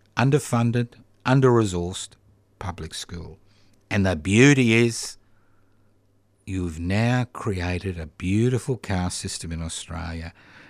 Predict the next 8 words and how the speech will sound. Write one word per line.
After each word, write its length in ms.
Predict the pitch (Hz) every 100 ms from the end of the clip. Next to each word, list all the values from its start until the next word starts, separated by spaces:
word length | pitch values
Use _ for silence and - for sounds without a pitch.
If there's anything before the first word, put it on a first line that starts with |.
| _
We 140 | 101 95
now 240 | 120 175
have 180 | 131 117
charities 920 | - 160 240 277 165 80 80 - - _ _ _ -
that 120 | 143
have 100 | 127
been 160 | 135 117
established 960 | - - 170 214 127 170 - - -